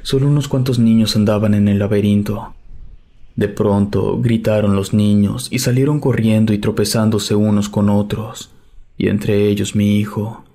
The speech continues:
Su semblante era raro, venía pálido y yo lo notaba asustado.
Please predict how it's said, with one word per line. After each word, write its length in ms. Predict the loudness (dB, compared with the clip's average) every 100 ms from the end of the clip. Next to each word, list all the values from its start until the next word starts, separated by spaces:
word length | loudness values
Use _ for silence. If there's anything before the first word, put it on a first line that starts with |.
| _ _ _ _
Su 140 | -4
semblante 640 | 0 2 2 2 0 0 0
era 140 | -2
raro, 560 | -2 -2 -4 -6 -10 -14 -18 -2
venía 440 | 0 2 2 0
pálido 640 | 0 0 0 0 -2 -2 0
y 240 | 0 0
yo 140 | 0
lo 100 | 0
notaba 540 | 0 0 0 -2 0 -2
asustado. 800 | -2 -2 -2 0 -2 -4 -10